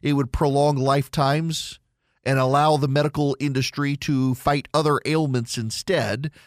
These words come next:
producing new medicines under new patents that would make them even wealthier instead of people dying off of cancer,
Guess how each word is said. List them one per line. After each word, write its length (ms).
producing 580
new 180
medicines 920
under 260
new 220
patents 580
that 160
would 100
make 200
them 120
even 220
wealthier 460
instead 240
of 60
people 200
dying 300
off 160
of 100
cancer, 420